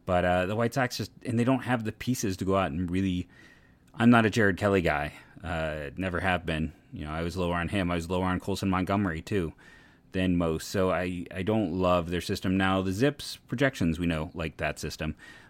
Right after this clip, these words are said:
But in terms of lineups, so <laughs> if you're keeping track at home, top rotation, top lineup, top pen, all belong to the Chicago White Sox. Number two in this division,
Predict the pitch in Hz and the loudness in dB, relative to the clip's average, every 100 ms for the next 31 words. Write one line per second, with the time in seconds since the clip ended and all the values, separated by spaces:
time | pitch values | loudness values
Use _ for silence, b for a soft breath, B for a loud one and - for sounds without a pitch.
0 | _ 92 85 82 95 117 120 104 92 90 | _ 4 4 4 -2 2 2 2 4 4
1 | 95 98 - - - b b b _ - | 4 2 -2 -16 -20 b b b _ 2
2 | 113 95 90 85 - 92 - 143 135 135 | 6 6 6 2 -2 -6 2 4 4 4
3 | 117 120 107 107 85 - 120 127 120 110 | 6 6 6 4 2 4 4 4 2 2
4 | 101 107 107 92 87 87 87 - 87 82 | 2 2 4 2 2 2 0 0 0 0
5 | - 78 78 - - 82 76 78 78 73 | 0 -4 -4 -6 -2 0 0 0 -2 -6
6 | - 80 78 80 78 80 76 - - B | -6 -6 -2 -2 -2 -4 -4 -6 -20 B
7 | B B B B 98 117 160 160 - 143 | B B B B 4 6 6 4 2 4
8 | 85 65 80 - 95 95 - 95 90 92 | 4 0 -8 -2 0 0 0 -2 2 2
9 | 90 80 | 2 -2